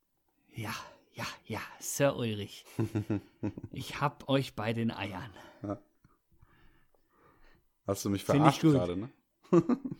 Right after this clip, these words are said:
Speaker 1: Nein, hab ich, ich schwöre, hab ich nicht. Hab, du, aber ich, also erst war ich bei irgendeinem Adam Sandler-Film.
Speaker 2: Okay.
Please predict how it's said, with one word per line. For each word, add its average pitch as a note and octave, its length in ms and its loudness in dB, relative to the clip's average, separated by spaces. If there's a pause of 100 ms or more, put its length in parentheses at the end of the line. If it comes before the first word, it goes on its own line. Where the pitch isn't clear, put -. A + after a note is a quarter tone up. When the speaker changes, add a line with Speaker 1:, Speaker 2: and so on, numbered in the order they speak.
Speaker 1:
Nein, D#3 340 8
hab E3+ 160 8
ich, D#3+ 180 4
ich D3 140 2
schwöre, G3 300 6
hab E3+ 140 8
ich B2+ 100 2
nicht. A#2 320 -4
Hab, E3 160 4 (160)
du, C#3+ 260 0
aber E3 380 6 (2000)
ich, C#3 220 2 (720)
also E3 200 6
erst B3+ 300 8
war B3+ 100 10
ich - 220 2 (420)
bei F#3 160 6
irgendeinem C4+ 420 8
Adam G#3+ 200 8
Sandler-Film. B2+ 760 4 (180)
Speaker 2:
Okay. G2+ 320 -4